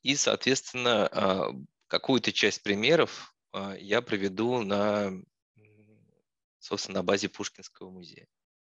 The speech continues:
Я надеюсь, то, что многие из вас в нём бывали, и те, кто сейчас нас слушает, и те, кто,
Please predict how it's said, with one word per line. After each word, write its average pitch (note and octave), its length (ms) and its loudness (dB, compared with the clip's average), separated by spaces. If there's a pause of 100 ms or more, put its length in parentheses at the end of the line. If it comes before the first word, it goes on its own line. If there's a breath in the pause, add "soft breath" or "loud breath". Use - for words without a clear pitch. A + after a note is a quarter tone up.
(720 loud breath)
Я A#2+ 180 2
надеюсь, A2 360 2
то, - 120 -6
что - 240 -4
многие G2 360 0
из F2+ 140 -4
вас F#2 380 0
в F2+ 200 -6
нём G2 180 -6
бывали, C#3+ 560 4
и - 80 -8
те, - 140 -6
кто - 180 -12
сейчас - 460 -4
нас A#2 140 0
слушает, - 440 -6
и - 40 -20
те, - 180 -10
кто, - 460 -18